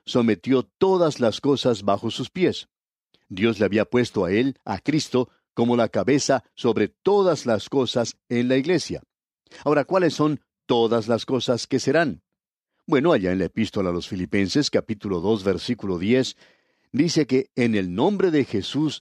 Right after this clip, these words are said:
se doble toda rodilla de los que están en los cielos y en la tierra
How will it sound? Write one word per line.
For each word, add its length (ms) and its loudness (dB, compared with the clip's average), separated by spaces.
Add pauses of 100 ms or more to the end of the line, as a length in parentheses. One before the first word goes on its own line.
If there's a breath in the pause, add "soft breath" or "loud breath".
(140)
se 260 0
doble 380 0
toda 540 0
rodilla 540 0
de 120 2
los 180 -2
que 120 0
están 280 -2
en 120 0
los 140 -6
cielos 540 0 (180)
y 180 0
en 120 0
la 140 -4
tierra 540 0